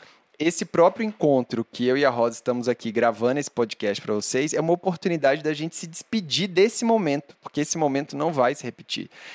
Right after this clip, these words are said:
Então, cada momento é muito, muito precioso. É, e a, e a crença de você ter coragem de fazer o que você quer é importante pra você melhorar a sua vida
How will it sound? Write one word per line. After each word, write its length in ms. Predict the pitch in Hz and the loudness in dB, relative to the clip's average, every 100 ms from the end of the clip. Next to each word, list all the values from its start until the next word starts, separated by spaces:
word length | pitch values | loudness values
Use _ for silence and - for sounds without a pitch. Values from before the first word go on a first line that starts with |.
| - | -10
Então, 240 | 127 - 151 | -4 -2 0
cada 340 | - 180 196 | 2 2 2
momento 480 | 190 160 131 143 - | 2 2 0 0 0
é 60 | 143 | 0
muito, 600 | 135 139 139 147 165 151 | -2 0 2 2 2 -2
muito 320 | 131 131 - | 0 0 -2
precioso. 720 | 127 135 - 113 101 101 92 - - - _ - | -6 -2 0 0 0 -4 -10 -20 -20 -20 _ -6
É, 280 | 110 110 107 | 0 2 2
e 160 | 117 131 | 2 2
a, 120 | 127 | 4
e 100 | 135 | 2
a 60 | |
crença 500 | 131 - 143 190 - | 0 -2 -2 0 -2
de 80 | 151 | -2
você 480 | 131 131 - 135 123 | -2 -2 0 2 2
ter 300 | - 131 127 | 0 -6 -4
coragem 580 | - 131 120 135 175 170 | 2 4 4 2 0 -4
de 80 | - | -4
fazer 240 | 123 117 | -2 -2
o 40 | |
que 100 | 117 | -6
você 260 | 117 113 107 | -6 -4 -6
quer 400 | - 120 147 156 _ _ _ _ _ _ | 0 2 2 0 _ _ _ _ _ _
é 100 | 107 | -2
importante 600 | 127 139 139 - 117 117 | -2 0 -4 -2 -2 -2
pra 160 | - 123 | 0 0
você 420 | 120 - 120 117 - - _ - | 0 -4 -2 -2 -6 -20 _ -2
melhorar 460 | 123 127 113 107 | 2 4 4 2
a 60 | 107 | 0
sua 200 | - 123 | 0 0
vida 480 | 107 107 104 110 | 0 -4 -2 -4